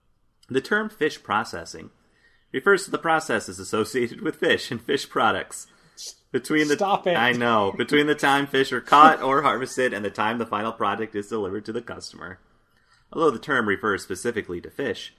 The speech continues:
Speaker 1: in practice it is extended to cover any aquatic organisms harvested for commercial purposes, whether caught in wild fisheries or harvested from aquaculture or fish farming. Um,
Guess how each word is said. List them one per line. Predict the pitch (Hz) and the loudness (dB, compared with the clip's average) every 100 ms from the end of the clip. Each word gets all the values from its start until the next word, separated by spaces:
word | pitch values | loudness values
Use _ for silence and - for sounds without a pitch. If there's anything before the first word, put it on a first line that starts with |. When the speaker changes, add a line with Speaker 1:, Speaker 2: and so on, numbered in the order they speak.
| _ _ - | _ _ -14
Speaker 1:
in | 131 | -10
practice | 147 147 180 117 - | -2 -2 0 -4 -4
it | 127 | -8
is | 127 | -8
extended | 117 - 131 123 | -10 -8 -8 -6
to | 101 | -6
cover | 123 117 | -4 -4
any | - 127 180 | -6 -8 -8
aquatic | 92 - 92 87 82 | -8 -6 -6 -6 -6
organisms | 95 90 85 85 90 87 | -6 -6 -10 -10 -12 -8
harvested | 92 87 - 90 - | -8 -6 -6 -8 -8
for | 90 | -14
commercial | 95 92 - - | -10 -12 -10 -8
purposes, | 117 - - 90 - - _ _ _ - | -6 -6 -6 -8 -8 -14 _ _ _ -4
whether | 151 131 | -2 0
caught | 127 131 101 | 2 0 0
in | 98 | -4
wild | 92 95 90 | -2 -2 -4
fisheries | 127 135 151 156 - | -6 -6 -6 -8 -8
or | - 170 | -8 -6
harvested | 123 151 151 - 98 98 - | -4 -4 -4 -6 -4 -4 -8
from | - 120 107 - | -6 -6 -6 -4
aquaculture | 135 151 151 - 143 - 151 - | -2 -2 -6 -6 -8 -8 -10 -8
or | 147 | -8
fish | - 87 - | -6 -8 -8
farming. | - 85 - - - - - - - - - - _ - _ _ _ _ _ _ _ _ - | -14 -14 -14 -16 -16 -16 -16 -20 -20 -20 -20 -20 _ -20 _ _ _ _ _ _ _ _ -10
Um, | 101 92 87 90 | -6 -6 -6 -12